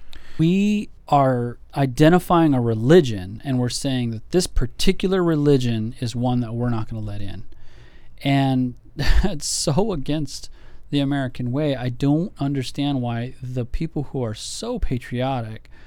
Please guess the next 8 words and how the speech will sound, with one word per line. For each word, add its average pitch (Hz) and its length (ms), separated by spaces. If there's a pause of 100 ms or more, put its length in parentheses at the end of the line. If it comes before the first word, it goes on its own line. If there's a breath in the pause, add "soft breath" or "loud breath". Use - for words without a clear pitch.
(520 soft breath)
uh, 143 140
the 151 200
right 170 400
wing, 127 580
the 127 480
conservatives, 156 1080
aren't 135 280
saying, 117 560